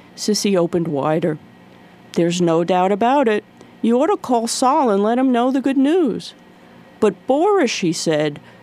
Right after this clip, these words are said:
"you don't mean to tell me you can see the baby that way down my throat." "Certainly I can.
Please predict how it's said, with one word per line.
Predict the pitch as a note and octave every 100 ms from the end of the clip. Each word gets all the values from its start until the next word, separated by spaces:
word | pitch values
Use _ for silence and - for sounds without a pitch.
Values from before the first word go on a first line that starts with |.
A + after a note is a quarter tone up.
| -
"you | A3+
don't | C#4+ C#4+ B3+
mean | B3+ A#3+
to | G#3
tell | - B3+ E4
me | D4+
you | G3 C4+
can | D4+ A3
see | - A#3+
the | G3+
baby | D#3+ G#3 D4 C#4 F#3
that | E3+ A#3 D#4+ D#3
way | F3+ C#4+ C#4 G3
down | G#3+ A#3 D#4+
my | A3+ E3+
throat." | F3 A3 A#3 E4 A#3 - - - - - - - - -
"Certainly | - - E3+ C4+ D4+
I | F#3
can. | E3 F#3 D#3+ D3+ D#3